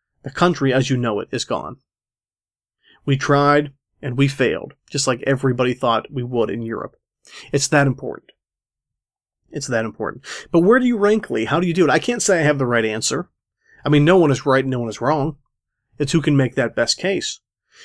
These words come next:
And there are certainly many people, even in the government today, that don't view him as any problem at all. They view him as a great person. Um, I can't say he was a bad guy. Again, his belief was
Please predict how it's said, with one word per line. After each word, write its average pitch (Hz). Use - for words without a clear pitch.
And 135
there 147
are 139
certainly 160
many 139
people, 139
even 147
in 170
the 151
government 143
today, 165
that 135
don't 143
view 139
him 143
as 135
any 139
problem 143
at 147
all. 156
They 120
view 151
him 143
as 123
a 127
great 135
person. -
Um, 101
I 131
can't 147
say 151
he 151
was 156
a 147
bad 190
guy. -
Again, 127
his 135
belief 135
was 117